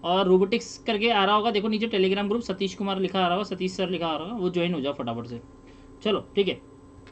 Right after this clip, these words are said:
Sound sensor मतलब हमारे sound को लेगा और उस sound वाले signal को decode करेगा, ठीक है। देखो पहली बात, sound सें-, sensor का मतलब हम जब यहाँ से बोल रहे हैं, बोलने का मतलब ऐसा नहीं है कि light on हो जाए उसको लेगा,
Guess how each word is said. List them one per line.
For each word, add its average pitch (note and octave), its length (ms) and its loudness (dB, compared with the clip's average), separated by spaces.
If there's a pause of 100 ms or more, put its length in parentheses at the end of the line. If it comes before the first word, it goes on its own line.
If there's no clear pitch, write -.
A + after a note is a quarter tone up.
(420)
Sound B3+ 280 4
sensor F#3 320 2
मतलब G#3+ 360 0
हमारे A3+ 320 4
sound A#3+ 420 4
को C4 80 4
लेगा A#3+ 380 6
और A#3 200 4
उस C4 200 0
sound A#3+ 280 4
वाले A#3+ 160 4
signal A3+ 440 0
को A#3+ 160 4
decode G#3+ 440 4
करेगा, F3 340 2
ठीक G3+ 180 0
है। A#3+ 60 2
देखो G#3+ 200 -2
पहली G#3+ 240 0
बात, F3 160 0
sound G#3+ 260 0
सें-, G3+ 240 -2
sensor F#3 380 -4
का A3 60 -4
मतलब G3+ 160 -4
हम G3+ 200 -2
जब G#3 200 -2
यहाँ F3+ 160 0
से G3+ 120 0
बोल F#3 240 6
रहे D3+ 100 0
हैं, C#3 80 -6
बोलने E3+ 220 -2
का G#3 80 -6
मतलब G#3 220 -4
ऐसा E3+ 240 -2
नहीं B3+ 120 2
है B3+ 100 2 (300)
कि A3 260 2
light G3 360 4
on G3+ 300 2
हो G3+ 80 2
जाए F3+ 180 2
उसको F3 240 0
लेगा, C#3 280 0